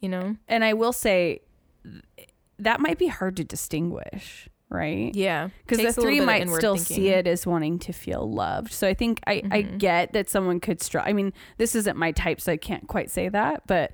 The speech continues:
Speaker 2: and you have an interesting example of being one side of that and then your dad being the other side of that. And you guys
Speaker 1: Yeah.
Speaker 2: cohabitate in a
Speaker 1: Mm-hmm.
Speaker 2: multi-generational household, which is, so it's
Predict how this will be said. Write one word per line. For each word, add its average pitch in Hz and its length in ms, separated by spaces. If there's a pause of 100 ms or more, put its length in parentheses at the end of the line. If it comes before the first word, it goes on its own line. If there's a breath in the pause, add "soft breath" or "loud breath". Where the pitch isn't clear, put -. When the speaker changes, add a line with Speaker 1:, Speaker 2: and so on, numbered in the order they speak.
(300 loud breath)
Speaker 2:
and 220 160
you 233 120
have 254 220
an 190 120
interesting 185 440
example 175 600
of 165 300
being 180 400
one 160 200
side 165 260
of 165 100
that 147 220
and 165 100
then 151 120
your 147 120
dad 165 440
being - 280
the - 140
other - 180
side - 260
of - 120
that. - 240
And 196 160
you 196 60
guys 185 200
Speaker 1:
Yeah. 190 260
Speaker 2:
cohabitate 196 640 (500 soft breath)
in 202 220
a 185 40
Speaker 1:
Mm-hmm. 180 80
Speaker 2:
multi-generational 165 840
household, 151 540
which 165 160
is, 160 120
so 165 200
it's - 260